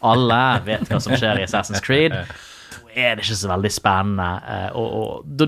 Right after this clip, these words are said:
altså, det blir ikke en så personlig, du internaliserer, internaliserer ikke det som noe som er viktig for deg, selv om det kan være gøy og så videre.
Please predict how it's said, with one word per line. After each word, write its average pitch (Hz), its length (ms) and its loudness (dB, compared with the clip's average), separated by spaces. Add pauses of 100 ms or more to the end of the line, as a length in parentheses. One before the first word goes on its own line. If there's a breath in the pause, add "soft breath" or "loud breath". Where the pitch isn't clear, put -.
(160)
altså, 131 180 -2
det 139 100 0
blir 156 120 4
ikke - 100 -4
en 123 80 -2
så 143 60 0
personlig, 113 340 0
du 107 60 0
internaliserer, 123 580 0
internaliserer 123 720 2
ikke 101 220 -6
det 120 80 0
som 104 180 0 (300 loud breath)
noe 127 160 4
som 127 160 2
er 101 80 0
viktig - 240 -4
for 98 100 -4
deg, 92 160 0
selv 104 140 -2
om 95 60 -6
det 92 40 -8
kan 90 140 -4
være 95 160 -2
gøy 95 80 -2
og - 20 -10
så - 120 -10
videre. 98 240 -6